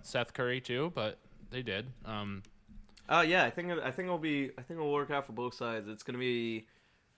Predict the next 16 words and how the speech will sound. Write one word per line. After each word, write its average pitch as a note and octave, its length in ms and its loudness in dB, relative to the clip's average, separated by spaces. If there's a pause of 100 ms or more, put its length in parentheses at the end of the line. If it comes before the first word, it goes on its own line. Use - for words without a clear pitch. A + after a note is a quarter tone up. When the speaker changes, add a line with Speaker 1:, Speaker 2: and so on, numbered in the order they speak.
(220)
Speaker 2:
real C#3 260 8
exciting A2+ 640 2
to A2+ 120 -6
see A#2 260 -2
them G#2+ 200 -2
when G#2+ 100 -4
they G#2+ 80 -4
both G#2 300 -6
come G#2+ 220 -6
back G2+ 340 -2
after F#2+ 240 -8
the G#2 140 -6
All-Star G#2 400 -2
break. G2+ 240 -6
Hopefully G2 400 -8
they F#2+ 160 -8